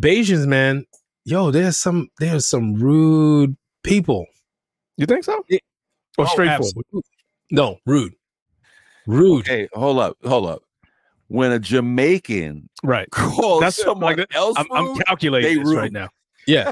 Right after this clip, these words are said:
Speaker 3: <laughs>
Speaker 1: rude.
Speaker 2: All right, you, you gotta give us an example.
Speaker 1: Okay, so
Speaker 2: Hold
Speaker 1: this
Speaker 2: on.
Speaker 1: is going
Speaker 3: No oxtail gravy rude, nigga, or, like,
Speaker 2: <laughs>
Speaker 3: rude, <laughs> rude, like, "Get the fuck out of my van" rude. <laughs>
Speaker 1: You, you know what's funny?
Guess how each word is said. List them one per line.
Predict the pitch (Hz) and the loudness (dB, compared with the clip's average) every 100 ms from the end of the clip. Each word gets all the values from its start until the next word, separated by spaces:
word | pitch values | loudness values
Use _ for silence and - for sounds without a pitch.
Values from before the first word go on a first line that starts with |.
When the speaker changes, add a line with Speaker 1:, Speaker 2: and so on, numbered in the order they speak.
| - | -6
Speaker 3:
<laughs> | 277 - - 139 | -6 -6 -6 0
Speaker 1:
rude. | 220 147 - _ _ _ _ 139 | 2 2 -2 _ _ _ _ -2
Speaker 2:
All | 139 | -2
right, | 123 | 0
you, | 151 170 | -2 -2
you | 156 | -2
gotta | 160 143 | 0 0
give | 135 120 | -2 -6
us | |
an | 117 | -8
example. | 107 110 90 - _ - | -10 -10 -12 -18 _ -4
Speaker 1:
Okay, | 185 - 107 - _ _ - | -2 0 -2 -4 _ _ -4
so | 180 | 0
Speaker 2:
Hold | 202 | 2
Speaker 1:
this | 254 254 | 0 0
Speaker 2:
on. | |
Speaker 1:
is | 208 | 0
going | 185 | 0
Speaker 3:
No | 170 208 | 0 0
oxtail | 190 196 - 214 185 | 0 0 -2 -2 -2
gravy | 135 175 226 226 233 | -2 0 0 -2 -4
rude, | 233 240 240 220 | -2 0 0 0
nigga, | 233 214 226 | 0 0 2
or, | 180 160 | 2 2
like, | 190 143 127 | 0 -2 -6
Speaker 2:
<laughs> | - 131 - 117 135 | -6 -4 -6 -8 -4
Speaker 3:
rude, | 190 - - 202 740 807 - - | 0 0 -2 -8 -8 -8 -8 -6
<laughs> | 285 226 196 226 262 | -6 -8 -12 -6 -2
rude, | 381 170 | -2 -2
like, | 139 - | -4 -4
"Get | 180 | -4
the | 165 | -4
fuck | - 131 | -2 0
out | 165 156 | 2 0
of | |
my | 151 147 139 | 0 0 0
van" | 165 147 127 | 0 0 -2
rude. | 113 101 107 - _ 508 - | -6 -6 -8 -10 _ -12 -4
<laughs> | 381 - 466 - - - - - - - - 180 - 165 - - - - - 160 - 170 | -4 -4 -6 -6 -6 -8 -6 -6 -8 -8 -8 -8 -6 -10 -6 -8 -8 -12 -12 -12 -8 0
Speaker 1:
You, | 196 214 | 0 2
you | 208 | 2
know | 277 | 4
what's | 294 - | 2 2
funny? | 240 254 | 2 2